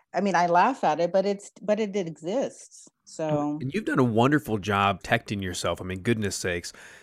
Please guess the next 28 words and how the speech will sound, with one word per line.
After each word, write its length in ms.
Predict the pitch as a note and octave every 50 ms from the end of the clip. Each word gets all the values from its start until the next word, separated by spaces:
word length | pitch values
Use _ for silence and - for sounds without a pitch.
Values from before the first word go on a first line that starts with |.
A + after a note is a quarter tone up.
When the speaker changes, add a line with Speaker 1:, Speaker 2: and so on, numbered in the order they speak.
| _ _ -
Speaker 2:
Um, 480 | G#2 F#2+ F2+ F2 E2+ E2 E2 E2 - _ -
I 100 | A2 C#3+
don't 200 | D3 D3 D3 C3
know 200 | A#2 A#2 A#2 A#2 A2+
that 120 | - -
sixteen 400 | - - B2 - - - B2 G#2+
I 80 | G2 G2
would 160 | G2 G#2 G2+
have 80 | G2+ F#2+
had 120 | G#2+ G2
the 100 | F2 F#2+
wherewithal 840 | F#2 F#2 F#2+ G2 G2 G2+ G2 G2 G2 F2+ F#2 F2 F2 E2+ E2 E2 E2 - - _ _ _ -
to 200 | - - G#2 F#2+
figure 340 | - - A2 F#2 F#2+ F#2+ F2+
that 240 | F2 D#2+ D#2+ D#2+
out. 400 | E2 E2 D#2+ D#2 C#2+ - - - - _ - - - - _ -
Um, 500 | - F#2+ E2 E2 D#2+ D#2+ D#2 D#2 D#2+ - _ _ _ -
I 160 | - G#2 B2
slept 360 | B2 - - B2+ A2 - -
one 540 | - G2+ G2 G2+ G#2 A2 A2+ G#2+ G#2 G#2 G#2
night 560 | G2+ G2 G2 F#2+ F#2 F2+ F#2 - - - - - _ -
away 320 | G#2 G2 F#2 F#2+ F#2+ F#2
from 200 | F2 - - F#2
home 320 | F#2+ G#2 G2+ F#2+ F#2 F2+ F#2
on 120 | F#2 F2
a 60 | E2+
park 460 | - - - - G#2 G#2 G2 - -
bench 520 | - E2+ D#2+ E2 E2 - - - - -